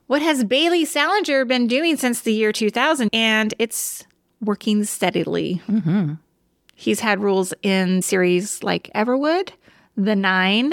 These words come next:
Speaker 1: V, The Night Shift, and Perception, but most recently has been in sixty-three episodes of Nancy Drew on the C W to round out his fifty-one acting credits. Nancy Drew?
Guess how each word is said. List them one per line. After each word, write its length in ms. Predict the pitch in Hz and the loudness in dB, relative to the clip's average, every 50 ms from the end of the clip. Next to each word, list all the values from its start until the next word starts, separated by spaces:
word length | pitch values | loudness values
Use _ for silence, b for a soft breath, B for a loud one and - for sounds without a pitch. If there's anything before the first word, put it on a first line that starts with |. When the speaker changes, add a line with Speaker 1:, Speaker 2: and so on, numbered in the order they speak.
| - - - | -4 -2 -2
Speaker 1:
V, 560 | 185 180 180 214 208 208 202 208 233 285 - - | 0 0 2 2 2 2 2 2 2 0 0 0
The 180 | - 208 214 214 | -2 0 0 0
Night 260 | 214 254 330 - - | 0 0 -2 -2 -2
Shift, 360 | - - - 202 202 196 - - | -2 -2 0 0 0 -2 -4 -4
and 220 | - 202 190 185 190 | -2 -2 0 -2 -2
Perception, 800 | - - 180 - - - 196 165 - - - - 160 175 180 | -4 -6 -6 -6 -4 -2 -2 -2 -2 -4 -6 -4 -4 -2 -2
but 120 | - - - | -2 -2 -2
most 300 | 208 220 220 214 - 254 | 0 -2 -2 -2 -2 -2
recently 480 | 285 285 - 294 233 226 233 226 233 | -2 -2 -2 -2 -2 -2 0 0 -2
has 240 | 220 220 220 202 196 | 0 0 -2 -2 0
been 140 | 190 196 190 | -2 -2 -2
in 100 | 190 185 | -2 -4
sixty-three 540 | - - 311 294 - 339 311 - 240 226 - | -4 -4 -6 -4 -2 -2 -2 0 -2 -2 -2
episodes 360 | - 190 - 190 - 190 185 196 | -2 -4 -4 -2 -2 0 0 0
of 80 | 180 | 0
Nancy 500 | 190 190 185 190 202 226 247 - - 247 | 0 0 0 0 0 -2 -2 -2 -2 -2
Drew 400 | 202 180 196 185 233 294 285 247 - | 0 0 0 0 0 2 2 2 0
on 140 | - 190 | 2 0
the 60 | 190 185 | 0 -2
C 260 | - - - 208 214 | -2 -4 -4 -4 -2
W 480 | 190 214 220 277 294 208 185 196 214 | 0 0 0 0 0 0 0 0 -2
to 180 | 226 - - 240 | -2 -4 -4 -4
round 280 | 214 196 185 185 196 190 | -2 -2 -2 -2 -2 -2
out 140 | 185 - | -4 -4
his 220 | 202 196 190 - - | -4 -8 -10 -10 -10
fifty-one 540 | - - 269 - 247 233 214 202 196 190 - - | -12 -12 -10 -8 -6 -4 -2 -2 -4 -4 -4 -6
acting 280 | 196 196 - - 180 | -6 -6 -6 -8 -8
credits. 380 | 180 - 175 170 - - - - B B B B B B B B B B B B | -6 -4 -4 -4 -4 -6 -8 -14 B B B B B B B B B B B B
Nancy 680 | 185 202 196 214 294 370 480 571 - - 320 240 214 | -4 -2 -2 -2 -2 -4 -6 -10 -6 -4 -2 0 0
Drew? 920 | 180 170 202 185 180 175 202 294 370 370 214 185 175 170 180 185 190 208 | 0 0 0 0 0 0 0 0 0 2 2 2 2 2 2 2 0 -2